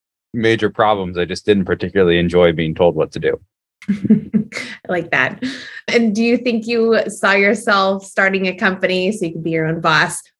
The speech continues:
Speaker 2: within this industry? Did you have any notion of that?
Speaker 1: Definitely not. We have been a number of companies throughout the ten years that we've been doing this sort of stuff.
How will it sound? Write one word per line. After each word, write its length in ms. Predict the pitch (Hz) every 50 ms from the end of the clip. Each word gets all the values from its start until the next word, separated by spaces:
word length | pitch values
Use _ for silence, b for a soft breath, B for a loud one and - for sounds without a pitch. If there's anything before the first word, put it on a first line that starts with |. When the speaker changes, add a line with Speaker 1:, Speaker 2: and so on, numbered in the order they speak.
| _ -
Speaker 2:
within 640 | 220 220 220 220 226 220 214 196 190 185 - - 170
this 300 | 175 175 196 202 - -
industry? 760 | - 285 285 277 311 320 320 - - - 302 302 311 330 349
Did 140 | 349 254 214
you 100 | 214 233
have 140 | 226 196 190
any 160 | 196 196 190
notion 380 | 185 180 185 - - - 220 214
of 80 | 208
that? 260 | 208 214 233 262 - - - - _ _ _ _ _ _ _ _ _ - - -
Speaker 1:
Definitely 400 | - 131 120 117 156 160 143 127
not. 320 | 117 113 107 110 113 117 _ _ _ _ _ -
We 680 | 104 110 101 101 110 117 117 123 127 131 135 135 - - _ _ _ - -
have 260 | - 101 98 87 82
been 340 | 104 104 101 98 95 90 -
a 120 | - 98 98
number 380 | 95 90 90 98 107 120 120
of 140 | 123 117 -
companies 560 | - 139 139 139 156 147 147 151 156 151 -
throughout 380 | - - 139 135 139 127 - _ -
the 80 | 143
ten 260 | 139 - 151 147 147 147
years 280 | 147 147 143 151 147
that 100 | - -
we've 220 | 87 131 131 123 120
been 340 | 131 127 123 123 123 98 - - 107
doing 300 | 104 110 113 117 123 120
this 160 | 123 123 123
sort 180 | - - 127 123
of 60 | 127
stuff. 320 | - - 127 120 135 135